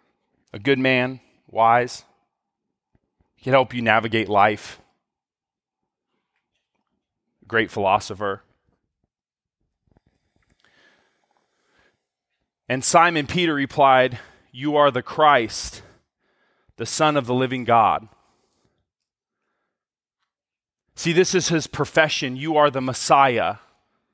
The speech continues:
You are the anointed one. You are the Christ." He's saying, "You are God. You are the Lord.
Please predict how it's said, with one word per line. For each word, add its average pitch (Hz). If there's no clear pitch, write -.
You 180
are 180
the 147
anointed 135
one. 113
You 156
are 147
the 135
Christ." 143
He's 175
saying, 156
"You 190
are 160
God. 131
You 185
are 170
the 147
Lord. 131